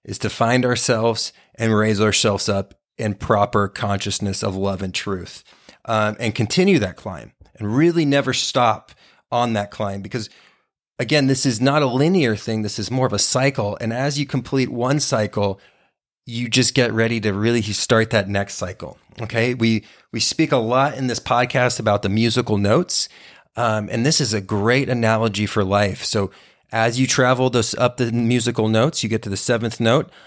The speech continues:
On that eighth note, you reach a new octave. Okay. And that's, like, a great way to look at how this cycle works. So although you complete that journey and you get to the highest note, you restart on the next lowest note,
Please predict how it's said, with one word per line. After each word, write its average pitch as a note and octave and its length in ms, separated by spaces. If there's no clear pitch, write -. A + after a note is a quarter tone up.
On A#2 180
that A2+ 220
eighth C3+ 260
note, D#3 380
you A2+ 200
reach A2+ 240
a A2 40
new G2+ 200
octave. - 640
Okay. A2+ 200
And A2 100
that's, D#3+ 160
like, D#3 100
a G#2 120
great A2 380
way A#2+ 220
to A2+ 80
look A2+ 260
at A2+ 120
how A2 180
this A2 160
cycle G#2 460
works. C3+ 300
So G#2 240
although C#3 260
you B2+ 200
complete B2+ 680
that A2 180
journey C#3 460
and G#2+ 100
you G#2 60
get A#2+ 160
to A2+ 80
the G#2 80
highest A#2+ 440
note, C3 300
you A2+ 180
restart D3+ 680
on A2+ 140
the G#2 100
next A2+ 320
lowest A#2 480
note, F#2+ 280